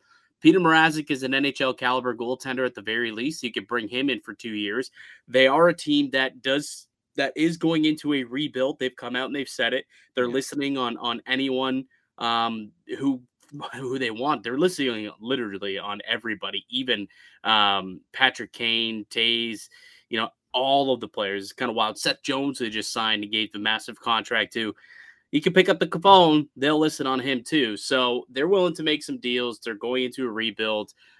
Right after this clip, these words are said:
Speaker 1: So it's not like they need a stud goaltender, but they probably at least want somebody who you can claim to be an N H L quality goalie, and that's what Peter Mrazek is. And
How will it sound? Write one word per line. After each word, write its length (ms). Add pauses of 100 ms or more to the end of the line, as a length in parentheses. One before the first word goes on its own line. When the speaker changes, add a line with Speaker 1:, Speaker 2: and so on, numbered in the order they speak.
Speaker 1:
So 220
it's 140
not 140
like 180
they 120
need 440
a 120
stud 460
goaltender, 760
but 140
they 100
probably 360
at 100
least 320
want 380 (920)
somebody 540
who 340 (260)
you 140
can 160
claim 340
to 60
be 160
an 160
N 100
H 220
L 320 (400)
quality 400
goalie, 320
and 100
that's 160
what 120
Peter 140
Mrazek 440
is. 400 (600)
And 500